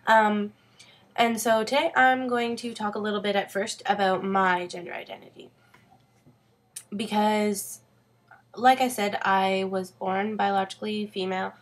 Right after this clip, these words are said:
I present stereotypically female physically, but I don't identify as female,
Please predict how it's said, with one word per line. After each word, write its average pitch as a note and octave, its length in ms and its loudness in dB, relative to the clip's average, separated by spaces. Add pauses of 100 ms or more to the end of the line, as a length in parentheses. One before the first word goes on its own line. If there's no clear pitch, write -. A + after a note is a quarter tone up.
(460)
I F#3+ 720 -4
present G3 720 -2
stereotypically G3+ 1200 -4
female F#3+ 500 -4
physically, G3 640 -6 (680)
but G#3 460 0 (120)
I A3+ 360 0
don't A3 340 -4
identify F#3+ 760 -4 (140)
as - 280 -10
female, - 420 -12